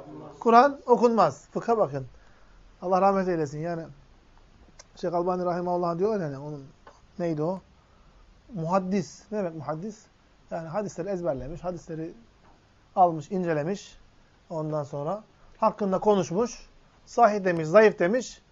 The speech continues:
Ama işin fıkhına gelince ondan hüküm çıkarmaya gelince ya-, yok. Fıkıh yok.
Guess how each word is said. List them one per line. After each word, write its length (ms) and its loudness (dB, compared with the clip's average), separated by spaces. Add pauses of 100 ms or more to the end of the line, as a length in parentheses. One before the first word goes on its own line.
(340)
Ama 200 6
işin 320 -2
fıkhına 560 2
gelince 560 4 (1040)
ondan 320 0
hüküm 220 -4
çıkarmaya 300 -4
gelince 200 -2 (360)
ya-, 340 -2
yok. 180 -4 (160)
Fıkıh 180 -6
yok. 120 -6